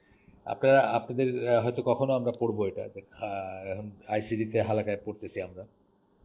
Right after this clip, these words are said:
খারেজিদের ব্যাপারে পড়তেছি। খারেজি বলে, বলে যাদেরকে আর কি, যারা ধরেন, আহ, রাসূল সাল্লাল্লাহু আলাইহি ওয়াসাল্লাম যাদেরকে বলছেন যে পাইলেই হত্যা করতে, of course personally হত্যা না, সেটা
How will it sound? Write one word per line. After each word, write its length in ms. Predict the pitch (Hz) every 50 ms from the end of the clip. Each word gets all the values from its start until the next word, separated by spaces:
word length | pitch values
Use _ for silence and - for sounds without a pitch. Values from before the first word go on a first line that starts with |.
| _ _ _ - 92
খারেজিদের 760 | 92 - 117 110 110 113 101 104 107 101 95 98 98 95 92
ব্যাপারে 320 | - 101 92 - 92 92 90 -
পড়তেছি। 320 | 87 - - 87 - -
খারেজি 480 | - - 117 117 117 120 120 120 120 113
বলে, 280 | 104 104 104 101 101
বলে 340 | 95 95 101 104 101 101 98
যাদেরকে 420 | 98 98 92 98 92 - - 92
আর 60 | 87 87
কি, 120 | - 92
যারা 400 | 87 95 95 95 95 98 95 92 92
ধরেন, 200 | 95 95 92 90
আহ, 20 |
রাসূল 20 | 90 90 - - - 90 92 90 87 87 87 - _ - - - - - - - - - - - _ - 92 90
সাল্লাল্লাহু 200 | 87 85 87 92
আলাইহি 260 | 95 90 - 101 92
ওয়াসাল্লাম 300 | 92 90 - 104 95 92
যাদেরকে 280 | 95 92 95 92 - 98
বলছেন 380 | 87 95 92 - - 95 92
যে 200 | 87 92 92 92 90 - -
পাইলেই 280 | 98 98 101 104 98
হত্যা 280 | 92 101 98 - 95 92
করতে, 300 | 92 90 80 - - 90
of 60 | 87 - -
course 340 | 101 82 - - - 101
personally 440 | 95 - - 107 101 104 107 110 101
হত্যা 240 | 101 - - - 90
না, 180 | 87 90 98 107
সেটা 360 | - - - - 90 87 87